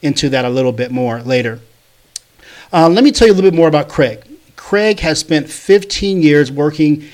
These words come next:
in the entertainment industry as an editor, as a director, and producer for some of the biggest studio and brands around. He runs his own video production company,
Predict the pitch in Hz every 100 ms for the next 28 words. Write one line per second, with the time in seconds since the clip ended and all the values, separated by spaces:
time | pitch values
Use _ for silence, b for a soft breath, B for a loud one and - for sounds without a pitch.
0 | B - 151 143 147 180 160 175 175 156
1 | 143 139 - 139 139 127 123 131 151 165
2 | 165 160 156 - 127 117 120 135 135 151
3 | 139 120 113 117 131 123 135 127 123 B
4 | B _ 131 160 139 127 117 147 147 -
5 | - 151 147 143 139 139 127 117 127 127
6 | 123 131 113 123 123 113 123 - _ b
7 | b b _ 135 135 139 - 135 143 135
8 | 135 143 139 143 123 139 - 139 - 135
9 | 147 127 117